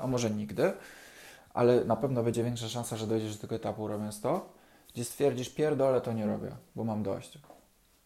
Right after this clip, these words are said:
Że stwierdzisz, że się wypaliłeś, że to fotografia ślubna to już ci nie sprawia przyjemności, czy tam, nie wiem, cokolwiek nie robisz w życiu,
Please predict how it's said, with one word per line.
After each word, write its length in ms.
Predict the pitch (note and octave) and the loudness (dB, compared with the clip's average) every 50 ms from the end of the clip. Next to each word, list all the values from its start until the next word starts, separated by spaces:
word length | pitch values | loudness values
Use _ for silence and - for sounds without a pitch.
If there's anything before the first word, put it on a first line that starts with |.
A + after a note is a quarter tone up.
| _ _ _ - - | _ _ _ -16 -12
Że 280 | A2+ A2+ A#2+ A#2+ A#2+ | -6 -2 0 0 0
stwierdzisz, 440 | A#2 A#2+ - - D3 B2+ B2+ C3 C3 | 0 -2 -4 -4 -4 -2 -4 -4 -4
że 140 | A2+ A#2 A#2+ | -4 -4 -4
się 100 | - B2+ | -4 -4
wypaliłeś, 600 | A2+ A#2 A2+ - C3 B2 C#3 C#3+ B2+ A#2+ A#2+ A2+ | -4 -4 -2 0 0 0 2 2 2 2 0 0
że 140 | G#2 - - | -2 -6 -8
to 100 | - A2 | -8 -8
fotografia 540 | - - - - A#2 G#2+ B2+ A#2+ - B2+ A2+ | -8 -6 -4 -2 2 4 4 4 4 2 -4
ślubna 360 | - - A#2+ A2 A2+ A2 G#2 | -4 -4 -4 -4 -2 -4 -4
to 80 | - | -4
już 100 | A2+ - | -6 -10
ci 140 | - - - | -10 -6 -6
nie 60 | A2 | -6
sprawia 320 | G#2 - - A#2+ A2 G#2 G2+ | -6 -4 -2 -2 0 0 -2
przyjemności, 580 | - - A2+ G#2+ B2+ C#3 C3+ - - - B2 | -4 -4 -6 -4 -2 -2 -4 -4 -6 -8 -8
czy 120 | A2+ - - | -8 -6 -4
tam, 200 | - G#2+ G#2+ G#2+ | -2 -2 -2 0
nie 140 | A2 G#2+ G#2 | 0 0 0
wiem, 160 | G#2+ G2 G2+ | 0 -2 -2
cokolwiek 460 | - A2 - - B2+ B2+ A#2 G2+ F#2 | -4 -4 -4 -4 -2 -2 -2 -4 -4
nie 100 | G#2 G#2 | -4 -4
robisz 220 | A2+ A#2 A#2+ A#2 | -4 -2 -2 -4
w 60 | A2+ A2+ | -6 -6
życiu, 360 | A2 A#2 A2+ - - A2 | -8 -8 -8 -6 -4 -6